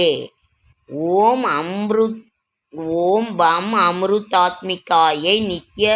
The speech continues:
திருப்தியாயை லலிதாம்பிகை அமிர்தோப ஹராந்த் நிவேத்யாமி. அப்புறம் கற்பூர ஆரத்தி காட்டும்போது இதை சொல்லணுமா.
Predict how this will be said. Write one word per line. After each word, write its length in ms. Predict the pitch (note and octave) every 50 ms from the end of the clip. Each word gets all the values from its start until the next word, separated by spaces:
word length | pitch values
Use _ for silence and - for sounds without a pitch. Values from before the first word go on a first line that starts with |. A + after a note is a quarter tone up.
| - A3 - - _ _ - - _ _ _ _ _ _ _
திருப்தியாயை 1500 | - - A#3+ A3 A3+ - _ _ _ - _ _ _ _ - G#3 F#3 F3+ E3+ E3 D#3 C#3+ C#3 C3+ C3+ D#3 E3+ G3+ A#3 B3+ B3 F#3+
லலிதாம்பிகை 1000 | F#3 F3 E3 E3+ F#3 G3 F#3+ F3+ G#3+ G#3 G3+ G3+ G3+ F#3+ F#3 E3+ E3 D#3 D3+ G3 G#3 G3+ F3+
அமிர்தோப 760 | F3+ F#3 F#3+ F#3+ G3+ G#3 G3+ G3+ - F#3+ F#3 F3+ F3+ F3+ - G3+ G#3+ A3+ A3 - - _ _ _ _ _ _ _ _ _ _ _ _
ஹராந்த் 840 | - - D#3 E3 E3+ F3 F3+ F#3 F#3 F#3 G3+ G#3+ A3+ B3 B3 - - - _ _
நிவேத்யாமி. 1300 | - F3+ F3 E3+ D#3+ F3 F3 F3 F3 F3 - - E3 D#3+ B2+ C3 C3 C3 B2 B2 B2 C3 D#3 F#3 G3+ G#3 G#3 G3 F3+ D3 A#2 G#2+ _ _ _ _ _ _ _ _ _ _ _ -
அப்புறம் 360 | D#3 - - F3 E3+ D#3 C3+
கற்பூர 480 | - E3 E3 D#3+ - _ - A#3+ A#3+ A#3 G#3
ஆரத்தி 360 | F3+ E3+ E3 F3 E3+ - D3+ C3+
காட்டும்போது 600 | - D#3+ D#3 D#3 - D3 D3 C3+ D3+ E3 F#3 G3
இதை 200 | E3+ D3+ C#3+ E3 C#3+
சொல்லணுமா. 580 | - - D3+ D3 C#3 C#3 C#3 C3+ C3 C3 B2+